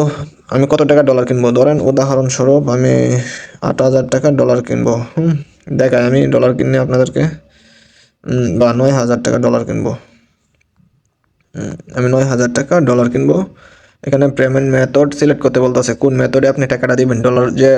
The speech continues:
যার কাছ থেকে কিনবেন তাকে টাকাটা কোন মেথডে দিবেন, ব্যাংক নাকি রকেট, বিকাশ, নগদ? আমি বিকাশ থেকে দেবো, তো বিকাশ দিলাম। আচ্ছা, বিকাশ দেওয়ার পরে একটু রিফ্রেশ দেই, দেখি। আচ্ছা, ফার্স্টে আসছে একশো পঁচিশ টাকা পঁচিশ পয়সা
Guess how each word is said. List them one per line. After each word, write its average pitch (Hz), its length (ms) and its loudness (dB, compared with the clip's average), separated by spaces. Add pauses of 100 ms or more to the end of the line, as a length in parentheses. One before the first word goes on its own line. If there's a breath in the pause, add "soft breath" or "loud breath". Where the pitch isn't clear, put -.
(320)
যার 123 180 0
কাছ 139 140 0
থেকে 139 160 2
কিনবেন 147 320 4
তাকে 131 160 2 (140)
টাকাটা 131 260 0 (180)
কোন 131 180 0
মেথডে 123 320 0
দিবেন, 117 180 0 (100)
ব্যাংক 127 240 0 (560 soft breath)
নাকি 123 280 0
রকেট, 120 300 2 (120)
বিকাশ, 120 360 0 (160)
নগদ? 123 300 0 (220)
আমি 139 120 2 (140)
বিকাশ 147 240 2
থেকে 127 200 0
দেবো, 123 160 2 (260)
তো 127 60 -4 (100)
বিকাশ 131 260 0
দিলাম। 131 200 0 (920 soft breath)
আচ্ছা, 117 340 -4 (160)
বিকাশ 120 220 0
দেওয়ার 123 180 2
পরে 139 160 0
একটু 135 180 -2
রিফ্রেশ 127 300 0 (100)
দেই, 165 140 4 (580 loud breath)
দেখি। 120 300 -2 (1500 loud breath)
আচ্ছা, 127 180 0 (140)
ফার্স্টে 127 360 2
আসছে 143 220 0 (200)
একশো 139 260 0
পঁচিশ 143 300 0
টাকা 160 240 2
পঁচিশ 139 260 2
পয়সা 127 180 0